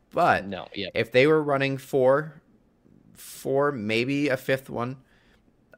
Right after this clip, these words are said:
Speaker 1: I
Speaker 2: Maybe four
Speaker 1: think
Speaker 2: and
Speaker 1: it
Speaker 2: five.
Speaker 1: would be,
Speaker 2: That's all right.
Speaker 1: I think it would be perfect for them to leverage themselves and, you know, let Carnival cook a little bit.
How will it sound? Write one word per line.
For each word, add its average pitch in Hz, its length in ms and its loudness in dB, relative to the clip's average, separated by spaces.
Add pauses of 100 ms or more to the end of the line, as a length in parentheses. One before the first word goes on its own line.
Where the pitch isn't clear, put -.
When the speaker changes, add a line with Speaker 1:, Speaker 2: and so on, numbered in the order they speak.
(140)
Speaker 1:
I 113 120 0
Speaker 2:
Maybe 135 100 -2
four - 40 -16
Speaker 1:
think 123 220 -2
Speaker 2:
and 127 60 -2
Speaker 1:
it 123 60 0
Speaker 2:
five. - 40 -6
Speaker 1:
would 117 160 -4
be, 113 240 -2
Speaker 2:
That's 110 100 -4
all 104 100 -8
right. - 80 -18 (540)
Speaker 1:
I 104 80 -4
think 98 200 -6
it - 20 -2
would 98 100 -2
be 101 80 -6
perfect 127 360 -2
for 117 120 -4
them 101 320 -2
to 107 140 -8
leverage 95 340 -6
themselves 92 460 -4
and, 95 320 -8
you 101 140 -10
know, 92 260 -2 (400)
let 110 240 -2
Carnival 143 380 -2
cook 160 320 0
a 139 40 -2
little 107 240 2
bit. 98 400 2